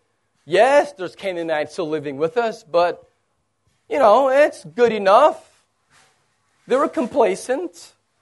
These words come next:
They were content with partial victory. That apathy had set in, and apathy is defined as a lack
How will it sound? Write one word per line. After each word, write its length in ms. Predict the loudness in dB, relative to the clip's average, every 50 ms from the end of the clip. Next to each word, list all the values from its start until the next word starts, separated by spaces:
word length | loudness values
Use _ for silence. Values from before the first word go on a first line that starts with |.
| _ _ _
They 80 | -4
were 100 | -4 -4
content 560 | -4 -6 -8 -10 -10 -8 -6 -6 -6 -6 -6 -6
with 220 | -6 -8 -8 -8 _ _ _ _ _ _
partial 680 | -2 0 0 0 0 -2 -8 -8 -6 -6 -6 -8 -12 _ _ _ _ _ _ _
victory. 500 | -10 -10 -10 _ _ -20 -20 -20 -20 _ _ _ _ _ _ _ _ _ _ _ _ _ _ _ _
That 180 | -10 -10 -10 -8 -6
apathy 580 | -6 -6 -6 -6 -12 -20 -20 _ -18 -18 -18 -20 _ _ _ _ _ _ _ _ _ _ _ _ _ _
had 240 | -8 -8 -8 -8
set 360 | -10 -14 -10 -8 -6 -6 -8 _
in, 320 | -8 -8 -6 -6 -6 -8 -10
and 100 | -12 -10
apathy 580 | -6 -4 -4 -4 -4 -6 -12 -12 -10 -8 -8 -8
is 100 | -8 -10
defined 520 | -14 -14 -6 -4 -4 -2 -2 -4 -4 -4
as 300 | -4 -4 -4 -4 -6 -8
a 120 | -8 -10 -6
lack 440 | -2 0 0 2 0 0 -4 -10